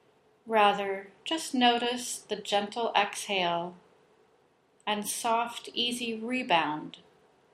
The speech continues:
of the inhale. Breath moves through us like waves in the ocean. There is no regular pattern.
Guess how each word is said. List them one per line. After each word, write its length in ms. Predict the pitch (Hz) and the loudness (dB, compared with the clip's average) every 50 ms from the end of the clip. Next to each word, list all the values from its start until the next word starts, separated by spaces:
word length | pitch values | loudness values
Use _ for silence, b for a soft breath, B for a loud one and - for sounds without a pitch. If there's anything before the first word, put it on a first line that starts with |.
| _ _ - | _ _ -6
of 180 | 208 202 - | -6 -4 -4
the 140 | - 196 - | -8 -8 -6
inhale. 640 | 196 185 180 180 180 180 175 - - - - 190 185 - _ _ _ _ _ _ _ _ _ _ _ _ _ _ _ _ _ _ _ _ _ _ _ _ _ _ _ _ _ _ _ _ _ _ _ _ _ _ _ _ _ _ _ _ _ _ _ _ _ _ _ _ _ _ 427 415 427 427 427 _ _ 427 _ 427 427 415 415 _ _ _ _ _ _ _ _ _ _ _ _ _ _ _ _ _ _ - | -6 -6 -6 -8 -10 -10 -10 -10 -10 -12 -12 -16 -18 -20 _ _ _ _ _ _ _ _ _ _ _ _ _ _ _ _ _ _ _ _ _ _ _ _ _ _ _ _ _ _ _ _ _ _ _ _ _ _ _ _ _ _ _ _ _ _ _ _ _ _ _ _ _ _ _ _ _ _ _ _ _ _ _ _ _ _ _ _ _ _ _ _ _ _ _ _ _ _ _ _ _ _ _ _ _ -4
Breath 480 | 240 240 240 254 254 - - - - - | 2 2 4 4 2 0 -6 -12 -8 -2
moves 360 | 254 247 247 240 226 - - | 0 2 2 2 2 0 -6
through 300 | - - - - 277 262 | -10 -8 -2 2 4 4
us 260 | 220 190 185 - - - | 4 4 2 0 0 0
like 240 | 202 196 196 - | 0 0 0 -2
waves 580 | - 196 208 208 196 175 165 170 170 180 185 - | 0 2 4 4 4 4 2 0 -2 -6 -8 -8
in 120 | 190 190 | -8 -6
the 160 | 185 185 - - | -6 -6 -4 -4
ocean. 600 | 196 196 196 - - 170 156 160 160 180 180 - _ _ _ _ _ _ _ _ _ _ _ _ _ _ _ _ | -4 -4 -4 -6 -6 -6 -8 -10 -14 -16 -18 -20 _ _ _ _ _ _ _ _ _ _ _ _ _ _ _ _
There 100 | - 247 | -2 -2
is 120 | 240 240 240 | 0 0 2
no 280 | 247 254 254 262 262 233 | 2 2 2 2 0 2
regular 500 | 240 240 240 240 247 233 220 214 202 196 | 4 4 4 4 2 0 0 0 -2 -4
pattern. 720 | - - - 247 247 226 190 151 - - 104 - - - | -6 -2 0 2 2 2 0 -2 -6 -10 -12 -14 -16 -16